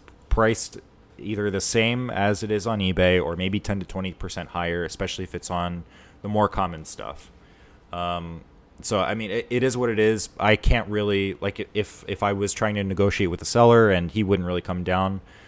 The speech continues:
too much from even what, like, eBay comps are, then, you know, I, I have to walk away, but I have to respect their decision, um, to list them that way just 'cause they, they do have to make their money back. Um, so that's totally understandable. Um,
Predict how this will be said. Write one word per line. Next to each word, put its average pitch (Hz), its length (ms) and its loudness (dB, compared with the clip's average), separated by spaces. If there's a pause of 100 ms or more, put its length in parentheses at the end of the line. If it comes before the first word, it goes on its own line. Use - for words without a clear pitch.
(180)
too - 120 -4
much 95 380 -2
from 90 480 -4
even 92 300 -6
what, 90 140 -6
like, 85 180 -8
eBay 90 300 -4
comps 90 340 -4
are, 90 180 4
then, 82 280 -8
you 101 120 -6
know, 101 80 2
I, 95 160 2
I 107 80 4
have 113 140 4
to 117 60 2
walk 110 200 6
away, 110 100 4
but 101 140 2
I 107 80 6
have 110 120 2
to 110 80 -2
respect 104 440 -2
their 98 100 -2
decision, 98 540 -6 (420)
um, 90 320 -2
to 95 140 -6
list 98 180 -2
them 110 120 -6
that 107 180 -2
way 113 160 2
just 101 180 -6
'cause 101 180 -2
they, 107 300 0
they 107 140 0
do 113 160 0
have 120 180 2
to 98 80 -4
make 95 160 -4
their 90 140 -4
money 87 220 -2
back. 104 360 2 (340)
Um, 87 240 -2
so 101 120 0
that's 98 120 -2
totally 104 300 0
understandable. 95 640 -4 (760)
Um, 90 360 -4